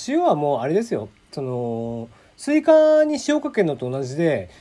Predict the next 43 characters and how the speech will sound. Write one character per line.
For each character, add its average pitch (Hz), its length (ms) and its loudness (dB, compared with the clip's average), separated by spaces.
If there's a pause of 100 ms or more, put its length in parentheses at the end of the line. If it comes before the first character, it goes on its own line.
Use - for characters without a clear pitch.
(140)
や 202 80 -6
っ - 20 -14
ぱ 285 80 0
り 240 80 -2
こ 139 440 0
う、 185 60 -2
旨 247 140 -2
味 285 840 -4
が 269 160 0
増 196 160 0
す - 300 -8
ん 226 220 0
で 104 80 -8
す - 40 -14
ね。 123 240 -8
じ 156 80 2
ゃ 202 40 6
が 233 80 0
い 247 40 -4
も 262 120 -2
も 269 80 -4
若 226 200 -2
干 - 260 -4
甘 175 220 0
み 226 140 0
が 226 140 4
あ 226 40 4
る 202 60 0
の 113 120 -2
で、 104 360 -4 (920)
そ 139 140 -6
の、 117 240 -6 (420)
か 208 120 -4
け 294 100 0
る 277 80 2
こ 185 100 -2
と 160 100 -2
に 151 60 -2
よ 139 80 -2
っ - 20 -6
て、 156 240 -2
そ 220 120 -4
の 240 240 -4